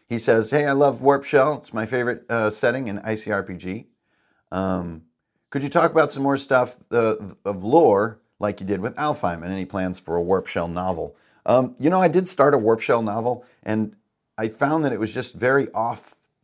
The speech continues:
target for what I write. And so, I don't know, that's sputtered a little bit, to, to, to be honest. <laughs> Okay, as for lore on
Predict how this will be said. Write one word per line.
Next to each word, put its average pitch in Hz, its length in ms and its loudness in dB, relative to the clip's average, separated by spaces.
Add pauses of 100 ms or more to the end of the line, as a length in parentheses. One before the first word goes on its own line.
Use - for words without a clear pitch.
(380)
target 104 580 -2
for 92 180 -2
what 95 400 0
I 95 160 -2
write. 87 460 -6 (360)
And - 120 -14
so, 110 240 2
I - 80 -4
don't 165 120 -2
know, 120 140 0
that's 104 220 -4
sputtered 101 520 -2
a 85 40 -4
little 82 220 -6
bit, - 300 -4
to, 80 160 -16 (100)
to, - 280 -18
to - 80 -20
be 80 160 -12
honest. 87 460 -10
<laughs> - 760 -8
Okay, 135 260 2
as 127 280 -2
for 160 200 -4
lore 120 520 4
on 101 440 -4